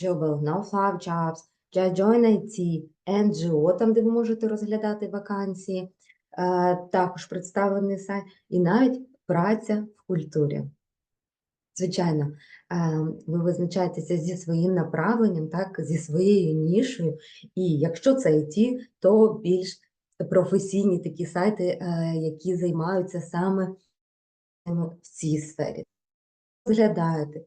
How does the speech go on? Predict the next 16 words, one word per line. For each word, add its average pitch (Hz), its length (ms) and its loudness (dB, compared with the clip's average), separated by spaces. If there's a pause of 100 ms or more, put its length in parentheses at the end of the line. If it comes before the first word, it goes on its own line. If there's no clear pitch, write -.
проєктну 220 720 2
діяльність, 156 680 -2 (300)
можливо, 302 320 4
роботу 185 360 2
в - 20 -10
фундаціях, 190 960 2 (400)
ви 220 200 4
можете 247 420 6
переглянути 170 800 0 (140)
вакансії 165 920 -2
на 214 500 0
даному 156 600 -4 (200)
сайті. - 520 -14 (1800)
Подивіться, 226 540 4
будь 151 160 -6
ласка, 143 380 -6